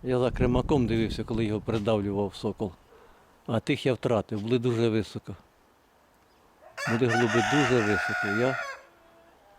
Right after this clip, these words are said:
я не бачу. Зараз ось шукаю камерою і очима.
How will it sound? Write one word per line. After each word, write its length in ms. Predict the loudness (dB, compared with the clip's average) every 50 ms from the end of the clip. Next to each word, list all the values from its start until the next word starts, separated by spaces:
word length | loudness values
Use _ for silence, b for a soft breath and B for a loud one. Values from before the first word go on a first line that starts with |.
| _ -20 _ _ -10
я 260 | -6 -4 0 0 2 2
не 180 | 2 2 2
бачу. 480 | 2 0 -2 -2 -2 -4 -4 -8 -8 -4
Зараз 280 | 0 0 0 0 0
ось 240 | -2 -6 -8 -8 -8
шукаю 500 | -8 -8 -6 -4 0 0 2 2 2 0
камерою 640 | -2 -2 0 0 2 2 2 0 0 0 0 -2 -4 -4
і 100 | -4 -2
очима. 580 | 0 0 0 -2 0 2 2 4 2 2 0